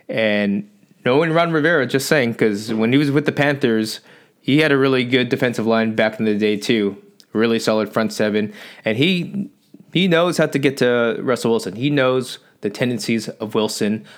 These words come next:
when he is under duress and how to properly defend him. So I have a feeling, too, that he'll take that same recipe and he'll translate that to the Washington football team, his new squad. And this is where things get kinda dicey,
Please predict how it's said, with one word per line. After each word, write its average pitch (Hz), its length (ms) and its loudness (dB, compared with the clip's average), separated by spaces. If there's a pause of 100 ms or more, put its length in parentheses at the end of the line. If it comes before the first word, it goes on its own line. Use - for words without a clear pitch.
(100)
when 107 140 -4
he 113 200 2
is 104 120 -2
under 113 220 -2
duress 101 400 0
and 98 100 -4
how 110 160 0
to 95 160 -4
properly 110 1000 -2 (300)
defend 107 340 -2
him. 90 200 -8 (380)
So - 220 -6
I 127 140 2
have 131 100 0
a 120 60 -2
feeling, 117 420 0
too, 143 300 0
that 151 160 2
he'll 196 120 0
take 214 200 0
that 185 140 2
same 165 220 2
recipe 139 440 0
and 113 100 0
he'll 110 140 0
translate 104 520 -2
that 101 340 -4
to 107 80 -4
the 95 120 0
Washington 95 400 -4
football 98 300 -4
team, 90 360 -8 (240)
his 104 220 -4
new 120 180 0
squad. 90 540 -2 (340)
And 113 160 -4
this - 160 -4
is 113 120 -6
where 107 360 2
things 104 300 -2
get 101 160 -2
kinda 98 180 -2
dicey, 95 520 -6